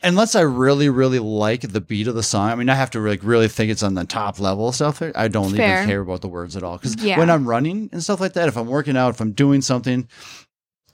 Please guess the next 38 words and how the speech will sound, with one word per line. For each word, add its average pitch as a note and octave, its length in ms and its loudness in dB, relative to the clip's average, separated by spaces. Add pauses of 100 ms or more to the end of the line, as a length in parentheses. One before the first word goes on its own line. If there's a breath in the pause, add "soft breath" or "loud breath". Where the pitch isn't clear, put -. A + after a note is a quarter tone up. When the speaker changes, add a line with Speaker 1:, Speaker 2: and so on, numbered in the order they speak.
(240)
Speaker 1:
I D3 100 4
let F3 180 2
my C#3+ 140 4
own C3 260 4
brain A#2+ 320 0
kind A2+ 160 -2
of F#2 160 -6
guide A2+ 340 4
my G#2+ 200 2
story A2+ 600 -4 (120)
of G#2 180 -4
what B2+ 100 4
I'm A#2 80 0
trying G#2+ 300 2
to A2 80 -2
accomplish. G2 360 -2
My C#3 120 4
brain A#2 260 0
goes G2+ 200 2
a G2 60 -2
lot G2+ 200 2
of F#2 40 -6
different G2 280 -4
ways F#2+ 240 -2
and G2+ 100 -6
stuff G2+ 160 -4
like G2 120 -4
that. G2 140 0
I, A2 60 2
th-, A#2 180 0
I B2 40 2
find B2+ 300 0
Speaker 2:
Yeah. C3 80 2
Speaker 1:
that A#2 60 -2
more A#2 240 0
entertaining A2+ 640 -2 (440 loud breath)
for - 140 -2
myself A#2 680 -2